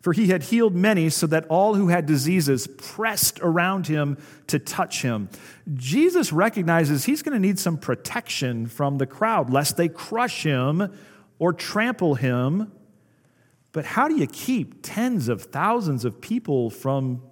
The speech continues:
pushing and trampling and touching? Well, you get a boat, and you use the water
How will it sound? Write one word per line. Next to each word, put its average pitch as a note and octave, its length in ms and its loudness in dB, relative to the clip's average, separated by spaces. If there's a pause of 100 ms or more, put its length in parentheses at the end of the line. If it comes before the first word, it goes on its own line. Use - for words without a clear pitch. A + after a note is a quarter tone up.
(580)
pushing G#2 680 -8 (480)
and G#2+ 240 -10
trampling A2+ 880 -6
and G#2+ 320 -12
touching? G2 600 -8 (1200)
Well, G3 420 0 (640)
you A2+ 140 -6
get G#3 160 0
a F#3 40 0
boat, A#3+ 320 -2 (1500)
and C#3 100 -2
you D#3 60 2
use F3+ 200 0
the F#3 120 2
water D#3+ 680 2